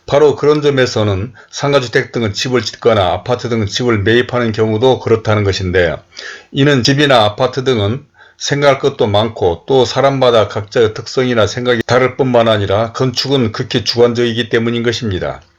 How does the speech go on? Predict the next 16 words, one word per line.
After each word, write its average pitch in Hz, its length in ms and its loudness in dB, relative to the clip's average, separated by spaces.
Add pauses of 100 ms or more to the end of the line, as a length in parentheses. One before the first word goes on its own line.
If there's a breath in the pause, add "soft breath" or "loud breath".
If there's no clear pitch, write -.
(160)
특히 151 260 0
아파트와 123 580 2
같이 110 320 -2
남이 110 340 2
다 113 220 2
지어놓은 120 460 0
집을 107 280 -2
그냥 110 360 -2
분양받거나 110 800 0
매입하는 113 580 0
경우에는 98 580 0 (420 loud breath)
그 135 240 2
집에 123 240 0
맞춰가며 117 580 2
사는 120 280 -4
것이겠지만 98 720 -2